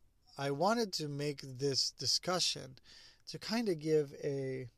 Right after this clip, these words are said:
not to kind of, to give a kind of warning, consideration, to be careful what you accept as the Buddha's teachings, and from who.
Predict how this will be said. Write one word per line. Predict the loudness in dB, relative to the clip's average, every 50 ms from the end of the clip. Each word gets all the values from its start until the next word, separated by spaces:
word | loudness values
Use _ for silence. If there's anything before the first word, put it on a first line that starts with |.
| _ _ _ -18 -12
not | -12 -10 -10
to | -10 -8
kind | -6 -6 -4 -4 -4
of, | -6 -8 -10 -10
to | -8 -6
give | -2 4 8 8 8 8 8 2 -2 -12 _ -20 -20 -20 -20 -20 -20 -16 -10 -8
a | -8
kind | -6 -4 -2 -2 0 0 2
of | 2 2 0 -2 -6 -12 -18 -18 -18 -16 -14
warning, | -12 -8 -2 2 4 6 8 8 6 6 2 0 -2 -6 -10 -16 _ _ -20 _ _ _ _ _ _ _ _ _ _ _ _ _ _ -20 -20 -20 _ _ -20 _ _ -10
consideration, | -8 -4 0 2 2 4 4 4 4 6 6 6 6 6 4 2 0 -6 -8 -14 -18 _ _ _ _ _ -20 _ _ _ -12
to | -8 -4
be | -4 -4
careful | -2 2 6 8 6 6 6 4 2 2 2 4
what | 2 2 0 0
you | 0 2 4 4
accept | 4 4 2 2 2 0 -2 -2
as | -4 -4 -4 -4
the | -4 -6
Buddha's | -4 -4 -2 -2 0 -2 -2
teachings, | -2 -4 -6 -4 -4 -6 -6 -6 -14 -14 -12 -12 -12 -12 _ _ -10
and | -6 -6 -6 -4
from | -4 -4 -4 -4
who. | -4 -4 2 4 4 4 4 2 -2